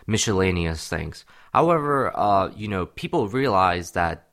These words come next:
this is their only access of credit. Home mortgage A P Rs are almost thirty, forty percent. People in the U S cry about, uh, uh, two and a half, three and a half percent, maybe four percent.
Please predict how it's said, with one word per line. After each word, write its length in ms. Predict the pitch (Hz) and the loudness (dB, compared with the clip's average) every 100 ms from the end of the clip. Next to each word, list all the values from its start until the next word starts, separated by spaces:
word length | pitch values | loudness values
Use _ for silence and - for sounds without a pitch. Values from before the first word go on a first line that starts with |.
| - | -4
this 200 | 156 147 | -4 -4
is 120 | 123 | -2
their 160 | 104 - | -2 -2
only 400 | 117 123 107 98 | -4 -4 -4 -6
access 640 | 104 110 - 92 90 - - | -8 -10 -8 -8 -8 -12 -10
of 220 | 95 87 | -10 -10
credit. 480 | - 180 170 80 - _ _ | -2 0 0 -4 -10 _ _
Home 300 | - 120 123 | -8 -4 -2
mortgage 420 | 107 104 110 107 - | -2 -2 -2 -4 -4
A 140 | 104 | -6
P 200 | - 104 | -4 -2
Rs 380 | 117 120 101 92 | 0 0 -2 -6
are 320 | 90 85 - | -6 -6 -6
almost 360 | 92 98 90 - | -8 -6 -8 -8
thirty, 360 | 107 104 101 | -6 -6 -6
forty 320 | 90 - 107 101 | -8 -8 -8 -8
percent. 460 | 107 - 131 80 - - - _ | -8 -4 -4 -4 -12 -20 -20 _
People 320 | - 127 107 | -10 -4 -2
in 80 | 104 | -2
the 80 | 101 | -2
U 140 | 104 110 | -4 -4
S 140 | 107 | -4
cry 360 | - - 110 113 | -6 2 4 4
about, 440 | 107 104 104 104 | 2 0 0 -2
uh, 20 | |
uh, 440 | 78 92 - 85 87 90 - | -2 -2 -2 -4 -4 -10 -16
two 160 | - 127 | -10 -4
and 100 | 117 | -4
a 20 | |
half, 300 | 117 110 104 - | -2 -2 -4 -8
three 140 | 117 | -8
and 100 | 110 | -6
a 20 | |
half 240 | 104 107 - | -4 -6 -6
percent, 400 | 101 - 107 87 | -10 -4 -4 -4
maybe 240 | 95 92 | -6 -8
four 220 | - - | -8 -10
percent. 420 | 98 87 78 - | -10 -12 -12 -14